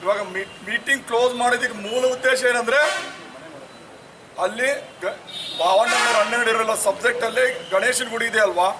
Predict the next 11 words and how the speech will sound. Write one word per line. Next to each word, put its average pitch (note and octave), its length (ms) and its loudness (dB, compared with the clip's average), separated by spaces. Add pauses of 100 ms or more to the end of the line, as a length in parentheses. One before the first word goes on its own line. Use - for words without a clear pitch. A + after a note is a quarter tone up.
(760)
ಆ F#3+ 60 2
ಗಣೇಶನ B3 540 0
ಗುಡಿನ A3 280 -4 (920)
ಕೆನರಾ A3+ 340 4
ಬ್ಯಾಂಕು, A#3+ 600 2
ಗಣೇಶನ B3 420 2
ಗುಡಿ A#3+ 460 -4
ಎರಡೂ A#3 280 0 (1080)
ಎರಡು G#3+ 180 0
ಸಾವಿರದ C4+ 380 2
ಹದಿಮೂರರಲ್ಲಿ A#3+ 760 2